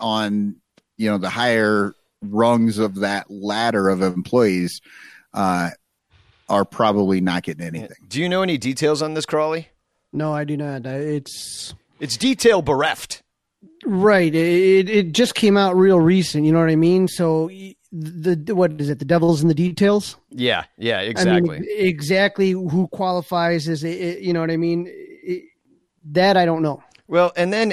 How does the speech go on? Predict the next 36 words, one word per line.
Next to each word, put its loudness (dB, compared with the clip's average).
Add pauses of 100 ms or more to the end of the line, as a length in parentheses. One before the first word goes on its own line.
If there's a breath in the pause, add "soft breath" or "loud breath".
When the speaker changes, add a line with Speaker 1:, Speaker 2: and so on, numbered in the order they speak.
Speaker 2:
especially -2
when 0
you 0
see -4
somebody -2
like -2
Jason -6
Hayward, -2
which, -10
God -2
bless -4
that -2
guy, -4 (840 soft breath)
given 0
two 0
hundred 0
thousand 0
dollars 0
by 0
himself, -2 (120)
which -4
is, -4
uh, 0
you, -4
one 0
guy 0
given -4
one 0
fifth -4
of -6
an -6
entire -4
Major -4
League -10
Baseball -6
franchise. -10